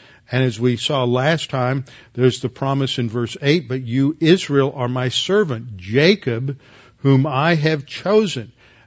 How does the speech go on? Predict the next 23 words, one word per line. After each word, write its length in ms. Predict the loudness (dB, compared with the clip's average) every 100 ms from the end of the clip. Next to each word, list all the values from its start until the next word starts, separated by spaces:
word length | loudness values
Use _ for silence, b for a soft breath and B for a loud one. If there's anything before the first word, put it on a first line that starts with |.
| b
And 180 | 0 2
this 220 | 2 0
emphasizes, 920 | -2 -2 -2 -6 -2 0 0 -2 -4 -4
I 100 | -6
think 200 | -6 -6
the 80 |
term, 220 | -8 -8 -2
use 240 | -2 -2
of 60 | -8
the 60 |
term 260 | -6 -6 -4
Jacob 480 | -4 -2 -2 -4 -4
is 160 | -6
emphasizing, 760 | -6 -8 -10 -6 -4 -4 -4 -6 B B B B
uh, 140 | -8 0
Israel 480 | 0 0 -2 -4 -2
in 200 | -4 -4
rebellion, 580 | -4 -2 0 -2 -4 -10 B B B B
as 180 | -6 -4
opposed 440 | -4 -2 -2 -2
to 200 | -6 -6
calling 480 | -6 -6 -2 -2 -2
them 220 | -2 -2